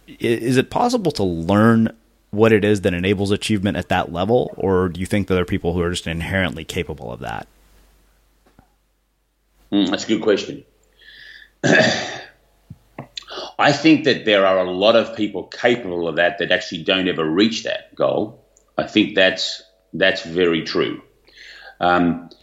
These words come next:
Speaker 2: can you learn it? Look, I would, I'm a very optimistic person, so I would never say never. But I think that, um, you, you know, the, the thing that I'm, I, I keep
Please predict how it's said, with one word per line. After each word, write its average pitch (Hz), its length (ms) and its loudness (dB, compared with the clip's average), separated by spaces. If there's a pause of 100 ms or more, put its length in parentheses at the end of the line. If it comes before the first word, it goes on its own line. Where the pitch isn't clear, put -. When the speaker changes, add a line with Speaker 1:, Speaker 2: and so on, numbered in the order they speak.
(360)
Speaker 2:
can 123 260 6
you 113 120 8
learn 98 420 4
it? 160 220 2 (500)
Look, - 420 -4 (480)
I 110 120 6
would, 113 180 6
I'm 113 300 4
a - 20 -4
very 110 160 4
optimistic 95 580 -2
person, 87 400 -2
so 90 140 -4
I 98 80 4
would 95 180 2
never 87 220 0
say 85 220 -2
never. 82 420 -2 (640)
But 92 100 4
I 95 120 6
think 120 420 0
that, 101 260 0
um, 90 520 -2 (1160)
you, 113 160 2
you 110 140 2
know, 113 380 2 (380)
the, 120 200 -8
the - 180 -4
thing 175 240 2
that 170 120 6
I'm, 113 600 4 (120)
I, 110 260 0
I 110 160 0
keep 110 460 -4